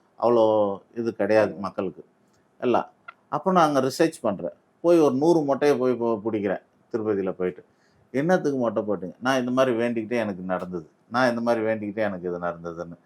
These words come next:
Speaker 1: மொத்த பேரும் அப்படி சொல்றாங்க. ஆக வேண்டுனா நடக்குது. இந்த வேண்டுவதுங்கிறதே மனம்தான். So விதியை மதியால் வெல்லலாம். வேண்டுனா நடக்கும். ஜெபமே ஜெயம்னு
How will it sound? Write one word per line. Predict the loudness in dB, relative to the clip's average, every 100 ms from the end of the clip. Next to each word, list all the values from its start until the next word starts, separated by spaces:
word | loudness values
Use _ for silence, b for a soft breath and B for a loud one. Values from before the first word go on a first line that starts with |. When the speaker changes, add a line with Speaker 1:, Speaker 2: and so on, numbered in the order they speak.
| _ _ -6
Speaker 1:
மொத்த | -6 0 0
பேரும் | 2 0
அப்படி | -2 -8
சொல்றாங்க. | -8 -6 -6 -8 _ _ _ _ _
ஆக | 2 4 4 2 0 -2 -4 2
வேண்டுனா | 2 2 -2 -2
நடக்குது. | 0 -2 -4 -10 -20 _ _ _ _ _ _ _ _ _ _ _ _ _ _ _
இந்த | -2 0
வேண்டுவதுங்கிறதே | 6 8 8 6 6 6 4 2 2 4 2 2 -4 -4
மனம்தான். | 0 0 0 -2 -2 -10 _ _ _ _ _ _ _
So | _ 4 6
விதியை | 6 2 2 0 0
மதியால் | 0 2 2
வெல்லலாம். | 2 0 0 -2 -10 -4
வேண்டுனா | 4 4 4 0 0
நடக்கும். | 0 -2 -2 -8 _ _ _ _ -12
ஜெபமே | 0 4 4 4 2 -2 -8 -10 2
ஜெயம்னு | 4 4 2 -4 -6